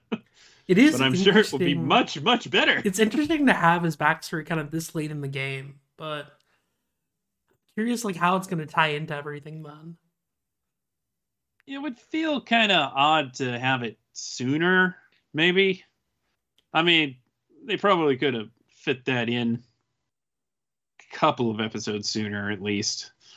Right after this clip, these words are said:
Speaker 2: But it, it probably works better here.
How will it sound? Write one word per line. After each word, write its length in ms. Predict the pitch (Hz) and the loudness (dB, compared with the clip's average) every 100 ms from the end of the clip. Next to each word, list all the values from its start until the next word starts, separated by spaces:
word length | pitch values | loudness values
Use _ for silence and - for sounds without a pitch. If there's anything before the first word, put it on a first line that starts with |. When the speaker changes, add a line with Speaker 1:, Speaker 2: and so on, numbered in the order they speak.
| - _ - - _ _ | -20 _ -20 -20 _ _
Speaker 2:
But 380 | 117 107 113 - _ _ _ _ _ _ _ _ | 4 4 2 -6 _ _ _ _ _ _ _ _
it, 140 | - - _ | -8 -8 _
it 220 | 240 - | -6 0
probably 480 | 196 180 165 143 139 | 6 8 8 6 6
works 580 | 131 131 127 - - - _ _ _ _ _ | 4 2 -2 -10 -12 -18 _ _ _ _ _
better 400 | 135 120 113 107 | -4 0 0 -2
here. 720 | - - 120 110 110 101 110 | -6 -4 0 0 0 -2 -6